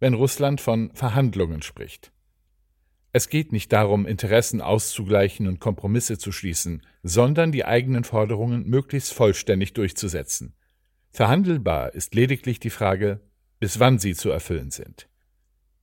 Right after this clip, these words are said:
Entsprechend wiederholt der Kreml stetig, dass sich die Ukraine zunächst entnazifizieren ließ,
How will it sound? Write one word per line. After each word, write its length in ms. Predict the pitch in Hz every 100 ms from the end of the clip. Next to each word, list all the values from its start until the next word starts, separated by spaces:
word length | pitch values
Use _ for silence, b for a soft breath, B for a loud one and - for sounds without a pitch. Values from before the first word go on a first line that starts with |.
| _ _
Entsprechend 680 | 135 - 139 156 - 170 -
wiederholt 560 | 113 120 123 135 -
der 100 | 120
Kreml 360 | - 120 110 107
stetig, 800 | - 139 135 131 85 80 - - _ _ _
dass 180 | 113 -
sich 180 | 127 -
die 120 | -
Ukraine 800 | 120 - 123 117 143 151 151 -
zunächst 560 | - 113 120 127 - -
entnazifizieren 1160 | 131 131 117 113 120 - 127 - 143 85 62 - _ _ _ _ _
ließ, 360 | 98 107 - -